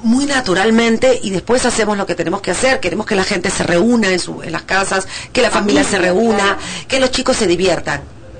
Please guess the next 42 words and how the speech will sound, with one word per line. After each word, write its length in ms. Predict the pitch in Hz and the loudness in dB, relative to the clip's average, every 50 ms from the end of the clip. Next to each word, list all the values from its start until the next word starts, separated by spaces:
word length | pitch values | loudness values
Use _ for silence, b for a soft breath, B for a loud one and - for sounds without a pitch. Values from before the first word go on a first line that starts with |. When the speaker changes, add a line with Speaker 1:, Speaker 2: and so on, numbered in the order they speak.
| - 151 - | -10 -2 0
Speaker 2:
Pero 160 | 202 196 196 | 2 4 4
el 60 | 190 | 2
jurado, 440 | 185 - 233 240 269 262 277 302 311 | 2 2 2 4 4 4 4 4 2
que 100 | 269 247 | 0 -2
son 360 | - - 285 269 269 269 262 | -2 2 4 4 6 6 6
dos 200 | 269 277 285 285 | 4 4 4 4
internacionales 760 | 302 269 277 233 226 220 - 196 196 196 202 208 214 233 262 - - | 4 2 4 2 2 0 2 2 2 2 2 2 2 0 0 -2 -2
y 220 | - 214 208 202 190 | 0 0 0 0 0
creo 220 | - 190 190 190 | 2 2 2 4
que 100 | 185 202 | 4 4
un 160 | 190 190 196 | 4 4 4
peruano, 720 | 190 190 180 196 202 208 214 220 220 226 233 247 262 - - - - - - - - - - | 4 4 4 4 4 4 4 4 4 6 6 4 2 0 -2 -8 -12 -14 -14 -14 -14 -12 -4
¿quiénes 240 | - 302 285 294 - | 0 0 2 2 4
son? 260 | 285 269 262 - - - - - - - | 4 2 2 2 -2 -6 -12 -14 -8 0
¿Quién, 200 | - 277 285 269 | 0 2 2 2
qué, 380 | - 285 285 277 269 269 262 254 | 0 0 2 2 2 2 2 2
qué 100 | - 311 | 2 2
misión 240 | 311 302 320 311 277 | 2 4 4 2 4
tienen 260 | 262 254 240 226 202 | 4 4 2 2 2
ellos? 220 | 185 151 143 156 - | 2 0 0 -2 -2
¿Ellos 180 | - 254 262 | 0 0 2
son 140 | - 262 262 | 2 4 4
los 100 | 269 262 | 2 2
que 220 | - 247 - - - - | 0 -2 -4 -4 -6 -4
descalifican 800 | 190 185 - 180 180 170 165 165 - 294 294 302 359 381 392 359 - | -4 -4 -2 -2 -2 -2 -2 -2 -2 -2 0 2 2 2 2 0 0
o 120 | - 247 247 | 2 2 2
el 80 | 240 | 2
público 360 | 240 294 320 302 302 311 302 | 2 0 0 0 2 2 2
también 200 | 269 233 220 226 | 2 2 2 2
tiene 220 | 226 240 240 240 233 | 2 4 4 4 4
algo 220 | 226 220 226 233 | 2 2 0 0
que 100 | 226 185 | 0 0
ver 160 | 175 180 175 | 0 0 0
ahí? 200 | 165 156 131 123 - - - - | 0 -2 -4 -6 -10 -14 -16 -12
Speaker 1:
No, 140 | - - - - - - - | -12 -12 -14 -14 -16 -14 -14
el 80 | 143 | -12
jurado 500 | - - 170 147 160 185 233 208 175 160 | -8 -6 -2 0 0 0 2 2 2 0
es 140 | 143 147 - | 0 -2 -4
quien 180 | - 147 123 120 | -4 -4 -4 -2
dice, 380 | 143 165 165 - - 175 175 | -2 -2 -2 -2 0 -2 -2
"Tú 240 | 175 - - 202 190 | -2 -2 -4 -4 -2
pasas 480 | - 190 185 - - 190 220 220 - | 0 -2 -2 0 0 0 -2 -2 -4